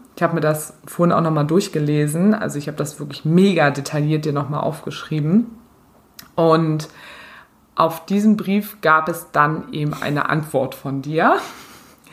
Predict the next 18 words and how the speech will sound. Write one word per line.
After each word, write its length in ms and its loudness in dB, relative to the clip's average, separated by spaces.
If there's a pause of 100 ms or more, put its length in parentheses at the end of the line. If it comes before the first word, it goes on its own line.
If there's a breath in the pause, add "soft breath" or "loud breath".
(640 loud breath)
Ähm, 380 4
und 160 0
dieser 180 2
Brief 440 2
ist 420 -2 (520 loud breath)
anders 640 4
als 360 -4
die 120 -2
davor. 500 2
Die 140 -2
waren 180 4
nämlich 320 -2
dann 160 -6
auch 200 -8
nicht 180 -6
mehr 140 -2
so 100 -6
zuversichtlich, 1300 0